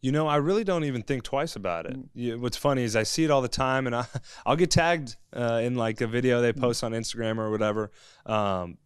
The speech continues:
Speaker 1: but it was, I mean, it was fourth and eighteen,
Speaker 2: Mm. <laughs>
Speaker 1: and, I mean, you gotta give someone a chance, right? I mean, good on him. He made T-shirts, and we all laughed about it, and, like, I still laugh about it. It's funny, and he made a great play. I'm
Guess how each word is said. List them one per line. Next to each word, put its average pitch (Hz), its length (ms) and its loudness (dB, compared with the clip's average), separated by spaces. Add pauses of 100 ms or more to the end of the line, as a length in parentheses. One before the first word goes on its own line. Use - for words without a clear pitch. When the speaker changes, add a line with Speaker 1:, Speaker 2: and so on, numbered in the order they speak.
Speaker 1:
but 120 140 0
it 156 60 0
was, 160 280 -2
I - 300 -10
mean, 139 60 4
it - 20 6
was 123 80 2
fourth 160 260 2
and 135 80 0
eighteen, 120 600 -2 (100)
Speaker 2:
Mm. - 100 2
<laughs> - 0 -
Speaker 1:
and, 107 600 0
I 107 160 -6
mean, 101 400 -4
you 104 120 -6
gotta 131 220 0
give 117 240 0
someone 143 320 2
a 95 60 -2
chance, 277 600 -2
right? 339 360 4
I 151 80 4
mean, 143 220 2 (260)
good 165 160 8
on 165 160 6
him. 160 320 6
He 143 100 2
made 143 240 2
T-shirts, 143 560 4
and 117 180 -4
we 120 120 2
all 120 160 6
laughed 113 280 4
about 113 300 4
it, 123 140 0
and, 120 80 -4
like, 98 260 -2 (260)
I 127 80 0
still 151 200 2
laugh 110 240 4
about 110 320 2
it. 117 100 -2
It's 117 160 -4
funny, 120 280 0
and 120 80 -4
he 117 40 -4
made 113 180 -4
a 110 60 -4
great 104 240 0
play. 113 340 2
I'm 110 200 -6